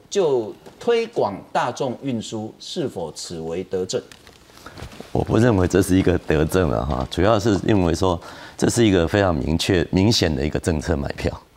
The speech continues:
Speaker 1: 哦。
Speaker 2: <laughs> 那这种票，这种，这种买票呢，其实对于整个大众运输的市场的扩大，我觉得没有太大的注意，因为钱未必花在刀口上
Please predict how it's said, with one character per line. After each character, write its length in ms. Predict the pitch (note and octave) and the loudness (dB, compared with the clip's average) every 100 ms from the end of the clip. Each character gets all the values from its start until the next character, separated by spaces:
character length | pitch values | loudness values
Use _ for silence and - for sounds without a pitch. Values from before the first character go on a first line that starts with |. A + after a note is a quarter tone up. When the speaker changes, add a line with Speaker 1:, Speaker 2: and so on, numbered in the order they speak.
| _ - _ - | _ -20 _ -10
Speaker 1:
哦。 140 | F#2 - _ | -8 -8 _
Speaker 2:
<laughs> 800 | - - F2+ F2+ - - - - - | -6 -4 -2 -2 -6 -18 -16 -12 -2
那 260 | G2+ A2+ | 2 2
这 140 | G2+ D3+ | 4 4
种 160 | G2+ | 4
票， 300 | D#2 A#2 G#2 B1+ | 2 2 2 2
这 140 | C3+ | 2
种， 280 | G#2 F2 A1+ - | 2 2 -2 0
这 120 | C3 | 2
种 120 | F#2+ | 4
买 200 | F#2 C2+ | 2 0
票 220 | F#2 E2+ | 0 0
呢， 140 | D2+ C#2 | 0 -2
其 160 | - | 0
实 460 | F2+ D#2+ C#2 C2+ B1+ - - - | 0 0 0 -2 -4 -10 -20 -6
对 200 | - G#2+ | 0 2
于 180 | D#2 D#2 | 2 0
整 220 | - D2 | -2 -4
个 360 | B1+ C#2+ C#2 C#2+ | -2 0 0 0
大 160 | - E2+ | 0 0
众 180 | E2+ | 0
运 140 | D#2+ E2 | 0 -2
输 140 | E2+ | -2
的 100 | D2+ | -2
市 220 | - G#2+ | -2 -2
场 180 | E2 - | -2 -4
的 80 | - | -8
扩 280 | - - D2+ | -4 -2 -2
大， 340 | - C#2+ B1 - - - - | 0 -2 -2 -6 -16 -20 -8
我 140 | C#2+ | -6
觉 200 | D2+ E2 | -2 -2
得 640 | D2+ C2+ C2 C2 B1+ B1 - - - - | 0 0 -2 -2 -4 -6 -10 -14 -18 -6
没 100 | G2 | -4
有 80 | D2+ | -2
太 180 | E2 D2 | -4 -2
大 180 | C2+ | -2
的 40 | C2 | -2
注 220 | - C#2 | -4 -6
意， 140 | B1+ - _ - | -6 -10 _ -6
因 160 | G2+ | -2
为 200 | G#2 G2 | 0 0
钱 340 | E2+ - D2 D2+ | -2 -4 -4 -2
未 160 | - G2 | -2 0
必 180 | F2+ D2+ | 0 -2
花 220 | - E2 | -2 -2
在 220 | E2 D2+ | 0 -2
刀 200 | - D#2 | -2 -4
口 220 | - - | -4 -10
上 180 | - D2 | -6 -6